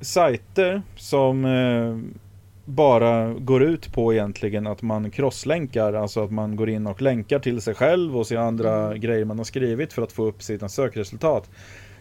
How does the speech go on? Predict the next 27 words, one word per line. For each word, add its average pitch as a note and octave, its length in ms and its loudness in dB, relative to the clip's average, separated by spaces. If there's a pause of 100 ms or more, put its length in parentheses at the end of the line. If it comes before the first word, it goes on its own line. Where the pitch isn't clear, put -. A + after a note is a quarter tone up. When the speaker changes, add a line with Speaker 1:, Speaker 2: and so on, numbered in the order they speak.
Speaker 1:
kommer C#3+ 220 2
inte C#3 160 -2
ha D3 220 2
så C3+ 120 -4
mycket A#2+ 300 -4
för G2+ 180 -2
att G2 120 -4
göra C#3+ 320 2
det, G#2+ 180 0
för G#2 100 -6
att G#2 140 -4
deras C3 380 0
sökresultat A2 720 -2
kommer G#2+ 360 -4 (100)
att - 280 -14
tryckas A2 400 -4
ner C3+ 320 -2
till F#2+ 200 -8
förmån G#2 500 -2
för F#2+ 180 -6
sökresultat F#2 720 -4
som A#2 160 -8
innehåller G#2 400 -6
faktisk - 560 -10
information A2 600 -4
och F#2+ 80 -8
fakta. - 500 -6